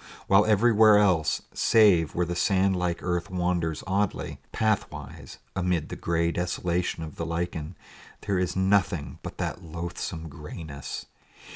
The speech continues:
It is difficult to make you understand how cheered we were to find one place that was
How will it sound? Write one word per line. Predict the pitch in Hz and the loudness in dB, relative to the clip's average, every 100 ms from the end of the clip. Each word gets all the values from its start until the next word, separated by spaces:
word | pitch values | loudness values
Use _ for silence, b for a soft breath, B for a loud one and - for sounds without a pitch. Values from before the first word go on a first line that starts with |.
| B - | B 4
It | 120 | 4
is | 117 | 8
difficult | 143 143 - 113 - | 8 8 4 2 2
to | 104 | 2
make | 104 104 110 | 4 4 0
you | 107 | 0
understand | 101 107 101 - 107 95 87 78 80 B B B | 2 2 0 0 2 2 2 -2 -8 B B B
how | 110 113 | 0 2
cheered | 107 - - 117 107 92 | 0 -2 2 4 6 4
we | 95 | 2
were | 90 90 87 | 4 2 2
to | |
find | - 101 92 87 85 | -2 0 2 0 0
one | 95 104 104 | 2 2 2
place | 98 - 98 80 - | -2 -2 0 0 -4
that | 85 | -6
was | 87 | -6